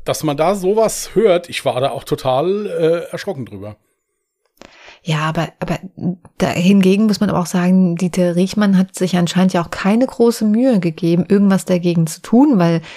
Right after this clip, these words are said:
Speaker 2: es hätte ja dann spätestens zur zweiten Verhandlung, hätte es ja dann auch vorangehen können. Ich sag mal, wie es ist,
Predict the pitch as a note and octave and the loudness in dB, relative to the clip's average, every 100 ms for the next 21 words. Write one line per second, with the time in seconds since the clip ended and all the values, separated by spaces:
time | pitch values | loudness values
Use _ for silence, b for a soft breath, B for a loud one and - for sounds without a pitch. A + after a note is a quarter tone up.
0 | B - - G3+ F#3+ F#3+ F3+ F3 F#3 - | B -8 -4 -2 -2 -2 0 0 -2 -2
1 | A3 A3+ - G3+ - F3+ - F3+ G#3+ A#3 | 0 0 0 -2 -2 -6 -2 -2 0 -2
2 | A3+ G#3+ A3+ A3+ A3 A3+ B B B B | 0 0 0 0 -2 -4 B B B B
3 | - G3+ A3+ - G#3 G3+ F#3+ F#3 _ - | -6 -2 -2 0 0 2 0 -2 _ -6
4 | F#3 - - F#3+ F3+ A3 A3+ F3+ D#3+ E3 | -6 -6 -4 -2 2 2 2 0 0 -2
5 | D#3 B B B - F#3 F3+ F3+ D#3+ D3+ | -2 B B B -4 -4 2 2 2 0
6 | - B3+ B3 - | 0 -2 -2 -10